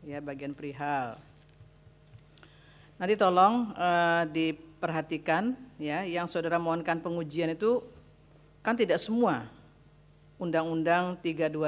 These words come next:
ribu dua lima yang saudara mohonkan pengujian ya. Karena kalau saya ikuti, kemudian saya, eh, lihat permohonan saudara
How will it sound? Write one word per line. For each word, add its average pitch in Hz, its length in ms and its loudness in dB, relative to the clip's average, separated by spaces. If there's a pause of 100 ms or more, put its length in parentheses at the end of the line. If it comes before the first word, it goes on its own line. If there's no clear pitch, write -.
ribu 151 160 -4
dua 151 160 -2
lima 170 320 -2 (160)
yang 151 160 -6
saudara 147 160 -6
mohonkan 147 320 -4
pengujian 147 480 -4
ya. 156 240 -4 (880)
Karena 165 320 2
kalau 180 160 4
saya 160 640 2
ikuti, 180 720 -4
kemudian 160 480 -2
saya, 156 640 0 (320)
eh, 139 680 -4 (640)
lihat 160 400 -4
permohonan 156 400 -4
saudara 160 720 0